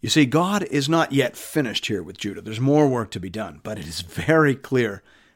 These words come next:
that he has made a start. He has forced Judah to publicly own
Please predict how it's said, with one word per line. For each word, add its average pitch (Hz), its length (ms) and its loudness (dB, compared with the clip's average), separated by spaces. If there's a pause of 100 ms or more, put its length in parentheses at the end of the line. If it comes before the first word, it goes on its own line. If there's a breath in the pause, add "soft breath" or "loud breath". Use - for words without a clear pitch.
(140 soft breath)
that 101 160 -8
he 107 120 -4
has - 220 -8
made 82 180 -10
a 76 60 -12
start. - 480 -8 (760 loud breath)
He 117 140 -2
has 113 200 0
forced - 720 2 (280)
Judah 107 460 -2 (220 soft breath)
to 95 100 -8
publicly 160 880 0 (240)
own 160 540 4